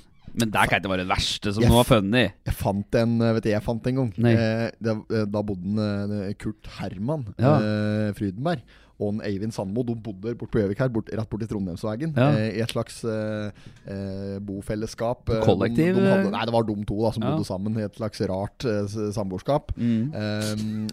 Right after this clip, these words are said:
Speaker 2: eh, hvil i fred for øvrig,
Speaker 1: Ja.
Speaker 2: Eivind Sandmo, god kompis, som, eh, gikk bort her for, eh, et par siden.
Speaker 1: Mm.
Speaker 2: Ehm, og da,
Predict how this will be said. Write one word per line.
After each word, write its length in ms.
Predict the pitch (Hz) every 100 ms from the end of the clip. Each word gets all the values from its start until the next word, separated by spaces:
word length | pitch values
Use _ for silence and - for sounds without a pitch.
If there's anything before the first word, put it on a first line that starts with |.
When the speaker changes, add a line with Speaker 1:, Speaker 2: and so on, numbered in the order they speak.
| -
Speaker 2:
eh, 320 | 101 98 98
hvil 180 | 104 113
i 40 |
fred 260 | 113 107 120
for 80 | 117
øvrig, 200 | 107 127
Speaker 1:
Ja. 100 | 117
Speaker 2:
Eivind 240 | 110 117
Sandmo, 400 | 123 110 107 170 190 - _ 127
god 160 | 120
kompis, 480 | 120 104 160 - 131
som, 300 | 143 127 127
eh, 160 | 127 127
gikk 240 | 127 -
bort 200 | 117 117
her 200 | 143 147
for, 180 | 139 135
eh, 520 | 131 131 127 127 120 120
et 140 | - -
par 160 | 131
siden. 340 | - - 170 196 - - -
Speaker 1:
Mm. 140 | 104
Speaker 2:
Ehm, 760 | 113 123 123 123 127 123 123 127 -
og 140 | 127
da, 260 | 120 123 143